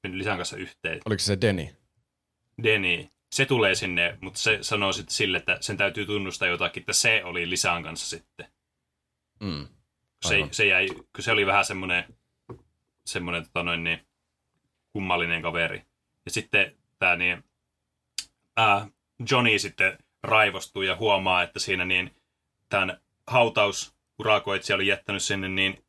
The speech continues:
Speaker 1: dieselkanisteri sinne viereen. Kun se oli tankannut se autoa siellä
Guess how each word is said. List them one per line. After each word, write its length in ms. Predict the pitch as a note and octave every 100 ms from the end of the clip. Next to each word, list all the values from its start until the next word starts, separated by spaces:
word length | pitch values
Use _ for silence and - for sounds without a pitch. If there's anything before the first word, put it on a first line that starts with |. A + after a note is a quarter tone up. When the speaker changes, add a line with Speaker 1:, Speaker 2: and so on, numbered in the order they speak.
| _ _ A#2+
Speaker 1:
dieselkanisteri 1000 | D#3 - A2+ - A#2+ A2+ G2+ - F#2+ E2+
sinne 320 | F#2+ F#2 E2
viereen. 560 | F#2+ F#2 F2 F2+ F#2+ - _ _ _ _ _ _ _ _
Kun 80 | -
se 80 | G#2
oli 280 | G2 G2 - _ _
tankannut 360 | A2 G2+ G2 F#2+
se 120 | - G2+
autoa 440 | G#2 F#2+ - F2
siellä 320 | F#2 F2 E2+